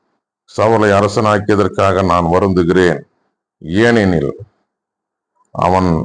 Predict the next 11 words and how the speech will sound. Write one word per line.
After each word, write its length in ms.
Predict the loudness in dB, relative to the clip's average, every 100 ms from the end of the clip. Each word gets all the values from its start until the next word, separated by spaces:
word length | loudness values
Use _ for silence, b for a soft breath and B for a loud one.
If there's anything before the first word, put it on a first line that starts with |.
| -8 -4
என்னை 320 | -2 0 0 -2 -6
பின்பற்றாமல் 800 | -2 -2 -2 -4 -2 0 0 -2 -6 _ _ _
விலகிவிட்டான், 760 | -4 0 0 0 -2 -4 -4 -6 -12 _
என் 200 | -8 -2 0
வார்த்தைகளின்படி 640 | 0 0 0 2 2 0
நடக்கவில்லை." 580 | 0 0 -2 -2 -2 -6 -12 _ _ _ _ -18
சாமுவேல் 540 | -2 0 2 2 2 2
மனமறிந்து 500 | 2 0 0 2 2
இரவெல்லாம் 640 | 2 0 2 2 2 2
ஆண்டவரிடம் 500 | 0 2 0 0 0
மன்றாடினார். 540 | -2 -2 -2 -2 -8